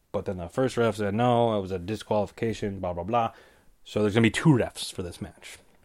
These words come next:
So there you go. Um, whatever that means. Um, and I forget who it was. It might have been Jim Ross. It might have been someone else. It might have been Tony Schiavone. I don't remember. I remember there was always, like, an announcer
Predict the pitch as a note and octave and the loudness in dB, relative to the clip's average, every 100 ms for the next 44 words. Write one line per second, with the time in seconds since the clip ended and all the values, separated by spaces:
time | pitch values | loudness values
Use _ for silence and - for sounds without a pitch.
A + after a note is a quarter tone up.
0 | _ - F#2+ - - - _ - - - | _ -10 -10 -10 -20 -20 _ -16 -14 -14
1 | - - - - - - - _ _ _ | -16 -14 -14 -16 -20 -20 -20 _ _ _
2 | _ - F2+ D#2+ D2 - - - - - | _ -8 -6 -6 -10 -14 -18 -18 -18 -20
3 | - - _ - - E2+ E2+ E2+ _ F#2+ | -20 -20 _ -16 -12 -10 -12 -18 _ -12
4 | F2+ F2+ - - - - - - - - | -8 -10 -12 -20 -20 -20 -20 -20 -20 -20
5 | - - - - - - - B3+ C#4 A#3+ | -20 -20 -20 -20 -10 -8 0 4 6 4
6 | C#3 C#3+ A#2+ F#2+ G#2 G#3 A3 E3+ A#2+ C3 | 6 6 6 6 4 6 6 4 2 0
7 | A2 G2+ G2+ G2+ - G2+ B2 B2+ G2+ - | 2 0 0 -2 -2 -2 -2 0 -2 -4
8 | G2 F#2+ F2+ F2+ - B2 A2+ - F#2 E2+ | -4 -4 -6 -8 -6 -6 -6 -6 -10 -10
9 | F2 F2 G#2 F2 F2 E2+ E2+ G2+ A#2+ G3 | -10 -8 -8 -8 -10 -6 -6 -2 0 4
10 | F#3+ C3 A#2 G#2 A#2+ B2+ A#2 G#2+ G2 F#2 | 6 6 4 2 2 2 2 0 -2 -4
11 | F#2+ G2 - F2+ E2+ | -4 -4 -6 -6 -8